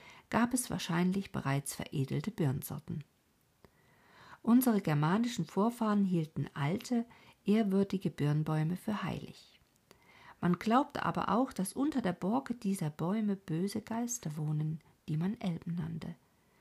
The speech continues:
Es herrschte damals auch die Sitte, bei der Geburt eines Kindes einen Birnbaum oder Apfelbaum zu pflanzen,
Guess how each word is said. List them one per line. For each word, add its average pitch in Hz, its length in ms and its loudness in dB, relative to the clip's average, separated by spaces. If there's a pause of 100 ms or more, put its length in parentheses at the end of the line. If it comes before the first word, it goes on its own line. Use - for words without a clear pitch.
(380)
Es 190 160 -2
herrschte 214 340 0
damals 175 460 0
auch 170 120 -6
die 143 140 -2
Sitte, 208 320 -2
bei 156 160 0
der 151 140 -2
Geburt 233 480 -2
eines 135 320 -4
Kindes 185 520 -2
einen 165 260 0
Birnbaum 214 640 0
oder - 200 -6
Apfelbaum 185 560 -4
zu - 100 -14
pflanzen, 170 680 -4